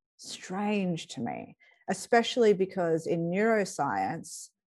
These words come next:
we understand the role, and maybe we can get into the brain-gut axis now, but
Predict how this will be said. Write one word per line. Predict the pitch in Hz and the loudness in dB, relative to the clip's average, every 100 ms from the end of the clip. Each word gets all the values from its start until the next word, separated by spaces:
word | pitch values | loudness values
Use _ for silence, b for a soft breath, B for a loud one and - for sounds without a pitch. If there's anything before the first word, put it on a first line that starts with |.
| _ 180 | _ 2
we | 185 | 4
understand | 165 196 185 180 - 170 170 | 4 4 2 0 0 2 2
the | 156 | 2
role, | 156 151 151 156 - - | 4 2 2 -2 -6 -4
and | 165 | 2
maybe | 160 | 4
we | 160 151 | 6 4
can | 156 | 2
get | 147 | -2
into | 151 160 165 156 | -2 -2 0 0
the | 139 | 0
brain-gut | 151 147 147 135 | 0 0 0 0
axis | 131 - 107 - | 0 -4 -10 -2
now, | 185 160 | 2 2
but | 160 | 0